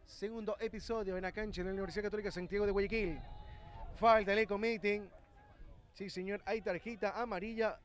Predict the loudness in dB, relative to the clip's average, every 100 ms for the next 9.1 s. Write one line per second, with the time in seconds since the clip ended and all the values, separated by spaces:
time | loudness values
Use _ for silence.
0 | -14 -6 -4 -4 -2 0 0 -2 -6 -6
1 | -4 0 0 2 2 2 2 0 0 -2
2 | -6 -10 -16 -16 -18 -20 -18 -14 -14 -14
3 | -16 -18 -18 -18 -2 2 2 0 -8 0
4 | 0 0 -6 -4 -6 -6 -4 -4 -4 -12
5 | -20 -20 -12 -2 0 0 -4 -2 2 2
6 | 0 -4 -6 -6 -4 -6 -2 0 0 -2
7 | -4 -4 -6 -6 -6 -6 -6 -14 -20 -20
8 | -18 -18 -18 -14 -6 -4 0 -2 -2 -8
9 | -10